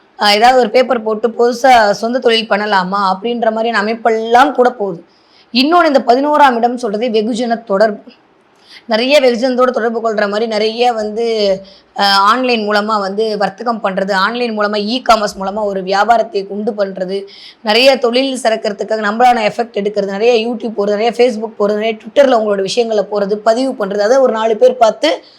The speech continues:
உங்களுக்கான ஒரு அங்கீகாரம் கொடுக்கறது, இதெல்லாம் ஆயில்ய நட்சத்திரக்காரர்களுக்கு இந்த மே மாதம் அடுத்த பதினைந்து நாட்கள் நடப்பதற்கான வாய்ப்புகள் அப்படின்றது மிக அதிக அளவுல இருக்கு. இருக்கக்கூடிய பிளானட்டரி பொசிஷனை பார்த்து நம்ம ஒரு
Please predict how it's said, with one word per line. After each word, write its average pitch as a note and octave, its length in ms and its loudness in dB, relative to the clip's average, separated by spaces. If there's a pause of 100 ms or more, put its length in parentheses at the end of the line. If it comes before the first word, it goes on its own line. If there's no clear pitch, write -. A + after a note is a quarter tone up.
(320)
உங்களுக்கான C#4 520 4
ஒரு A#3 120 4
அங்கீகாரம் B3+ 500 4
கொடுக்கறது, A#3 300 0
இதெல்லாம் A#3+ 720 2
ஆயில்ய B3+ 260 4
நட்சத்திரக்காரர்களுக்கு G#3+ 760 -2
இந்த C#4 500 0
மே B3+ 300 4
மாதம் C4 420 2 (440)
அடுத்த D#4 480 4
பதினைந்து C4+ 500 4
நாட்கள் A#3+ 340 2
நடப்பதற்கான A3+ 680 2
வாய்ப்புகள் B3 480 4
அப்படின்றது A3+ 520 0
மிக G#3+ 340 0
அதிக A3+ 300 2
அளவுல A3 240 2
இருக்கு. G#3+ 360 0
இருக்கக்கூடிய A#3 520 0
பிளானட்டரி A#3+ 440 -2
பொசிஷனை G3+ 320 -6
பார்த்து G3 580 -2 (340)
நம்ம A3+ 200 2
ஒரு G#3 440 0